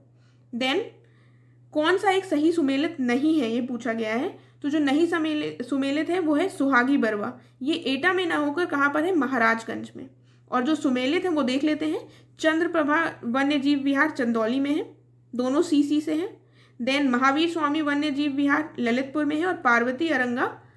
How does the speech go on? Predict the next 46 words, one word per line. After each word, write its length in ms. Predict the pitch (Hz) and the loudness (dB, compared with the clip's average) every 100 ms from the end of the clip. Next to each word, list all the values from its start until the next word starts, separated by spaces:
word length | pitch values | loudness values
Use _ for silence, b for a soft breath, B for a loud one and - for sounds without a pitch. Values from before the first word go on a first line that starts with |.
| b b 233 | b b -6
जो 140 | 254 | -2
है 100 | 311 | 0
वो 160 | 349 403 | 2 2
गोंडा 420 | 240 226 220 208 | 4 2 0 -4
में 140 | - | -8
है। 140 | 226 - - _ _ _ _ - | -14 -16 -20 _ _ _ _ -10
Then 260 | 233 285 349 - b b b | -2 -2 -2 -8 b b b
सरधाना 600 | - 302 277 311 320 359 | 4 4 4 0 2 2
महोत्सव 460 | 302 262 233 285 | 2 0 -2 -2
जो 160 | 247 254 | 0 0
है, 300 | 240 339 - b b b - | -2 -4 -10 b b b 0
सरधाना 420 | 285 262 302 370 | 2 4 2 2
महोत्सव 440 | 349 311 294 339 | 2 0 0 0
से 160 | 330 339 | 0 2
संबंधित 540 | 320 262 247 269 381 - - - | 2 2 0 0 -2 -4 -16 -4
निम्न 220 | 254 285 | 0 4
में 140 | 285 | 4
से 120 | 277 359 | 2 0
कौन 300 | - 269 285 | -2 -2 2
से 100 | 311 | 2
जिले 240 | 254 233 | 2 0
से 120 | 285 | 0
संबंधित 440 | 277 226 220 226 247 | -2 -2 -2 0 0
है? 80 | |
तो 100 | 311 | 0
इसमें 240 | 311 285 294 | -2 0 0
हमारा 220 | 277 262 | 0 0
करेक्ट 280 | 262 247 247 | 0 -2 0
ऑप्शन 280 | 240 - 254 | -2 -2 -4
हो 80 | |
जाएगा 240 | 233 240 302 | -2 0 0
ऑप्शन 260 | 262 - | 0 -2
नंबर 160 | 240 226 | -4 -4
बी 200 | 220 269 | -2 -2
यानी 240 | 262 233 320 | 0 0 2
मेरठ 380 | 233 214 208 | 2 0 -4
से। 160 | - - - - - - - - - - - - - | -8 -16 -18 -20 -20 -20 -20 -20 -20 -20 -20 -18 -2
और 100 | 254 | 2
मेरठ 420 | 254 247 269 359 | 2 2 2 2
में 100 | 349 | 2
ही 120 | 349 | 2
सबसे 240 | 359 349 311 | 2 0 0
पहले 220 | 285 277 | 0 2
हमने 240 | 277 269 | 0 0
देखा 260 | 262 240 254 | 0 0 0
है 160 | 262 | 0